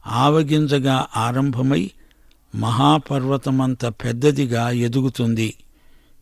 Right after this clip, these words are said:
ఇది వర్ధమాన విశ్వాసం. మరి నీవెలాంటి విశ్వాసివి?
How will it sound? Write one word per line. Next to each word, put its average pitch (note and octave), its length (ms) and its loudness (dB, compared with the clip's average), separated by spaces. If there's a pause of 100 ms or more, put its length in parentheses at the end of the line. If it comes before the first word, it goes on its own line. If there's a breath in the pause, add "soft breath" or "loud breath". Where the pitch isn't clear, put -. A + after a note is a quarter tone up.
ఇది B2 160 2
వర్ధమాన D3 800 2
విశ్వాసం. C3+ 800 -2 (720)
మరి A#2+ 460 -2 (380)
నీవెలాంటి B2+ 800 2
విశ్వాసివి? C3 1000 -2